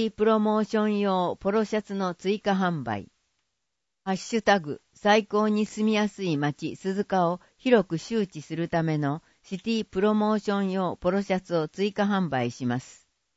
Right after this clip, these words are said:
購入申し込みは、五月十六日木曜日までに、有限会社辻井スポーツ鈴鹿店、三日市三の十三の十三へ。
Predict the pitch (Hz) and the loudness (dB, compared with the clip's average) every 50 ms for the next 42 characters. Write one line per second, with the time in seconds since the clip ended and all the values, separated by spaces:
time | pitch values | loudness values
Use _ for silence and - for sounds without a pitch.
0 | _ _ _ _ _ _ _ _ _ _ _ _ _ _ _ - 190 - 220 220 | _ _ _ _ _ _ _ _ _ _ _ _ _ _ _ 0 2 2 4 4
1 | 214 208 208 202 190 170 180 185 190 196 190 - - - 175 170 170 160 151 151 | 2 2 0 0 0 0 0 0 0 0 -2 -4 -6 -6 -4 -2 -2 -2 -2 -2
2 | 139 139 151 _ _ _ _ _ _ _ _ 185 208 226 208 214 180 165 - 151 | -4 -4 -6 _ _ _ _ _ _ _ _ 2 2 4 4 4 0 0 -2 -8
3 | 143 139 - 190 196 190 185 190 185 185 - 170 175 170 160 - - 156 127 - | -10 -6 -2 0 2 2 4 2 0 0 0 -2 -2 -2 -2 -4 -8 -14 -4 -2
4 | 185 185 185 - 233 226 220 214 190 156 147 143 147 156 151 147 139 127 120 117 | -2 -2 -2 -2 2 2 4 4 2 0 0 -2 -2 0 -2 0 -2 -2 -2 -2
5 | 110 - _ _ _ _ _ _ _ _ _ _ - 196 214 226 226 202 226 220 | -4 -6 _ _ _ _ _ _ _ _ _ _ -2 2 2 2 4 4 2 2
6 | 220 220 208 208 202 185 175 151 - - 139 127 113 - _ _ - 190 196 180 | 2 0 0 0 0 0 0 -2 -4 -6 -6 -6 -6 -8 _ _ -10 -10 -10 -8
7 | 185 220 226 226 220 - - - - - 220 214 196 165 139 _ 135 135 - - | -4 -2 -2 -2 -2 -4 -8 -18 -8 -2 0 2 2 2 -2 _ -16 -16 -8 -8
8 | 170 165 185 180 - 180 156 151 - 139 110 98 - _ _ _ _ _ _ _ | -6 -4 -4 -4 -2 -2 -2 -2 -2 -6 -8 -8 -12 _ _ _ _ _ _ _
9 | _ _ _ _ _ _ _ _ _ 170 175 170 - _ - - 214 208 185 156 | _ _ _ _ _ _ _ _ _ -4 -4 -4 -4 _ -4 0 0 2 2 0
10 | _ - 127 120 - _ - - 185 202 208 208 202 196 190 165 175 180 220 233 | _ -10 -12 -12 -12 _ -4 -2 0 0 2 0 0 0 -2 -4 -6 -4 -2 0
11 | 208 185 - - 147 143 139 135 131 131 120 - - 151 190 208 180 139 - - | 0 0 -2 -2 -2 -2 0 -2 -2 -2 -4 -6 -8 -4 -2 0 0 0 -2 -4
12 | 127 123 120 120 120 117 101 | -6 -4 -4 -4 -4 -6 -8